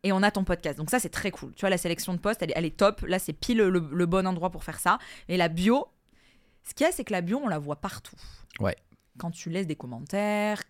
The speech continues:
Speaker 1: si tu participes à un live sur LinkedIn, ta bio, elle apparaît partout. Mais elle a,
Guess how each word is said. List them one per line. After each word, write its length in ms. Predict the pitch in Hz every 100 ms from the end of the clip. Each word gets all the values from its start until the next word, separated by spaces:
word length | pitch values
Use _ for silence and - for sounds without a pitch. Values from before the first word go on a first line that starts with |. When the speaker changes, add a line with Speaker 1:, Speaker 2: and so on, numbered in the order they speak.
| -
Speaker 1:
si 180 | -
tu 120 | 202 -
participes 420 | 180 - 175 175
à 60 |
un 100 | 151 143
live 160 | 151
sur 140 | 156 131
LinkedIn, 380 | 143 175 220 254
ta 140 | 156
bio, 240 | 160 240 -
elle 80 | 151
apparaît 280 | 151 190
partout. 360 | 254 180 - - _ _ _ - - - -
Mais 100 | 165
elle 100 | 175
a, 80 | 175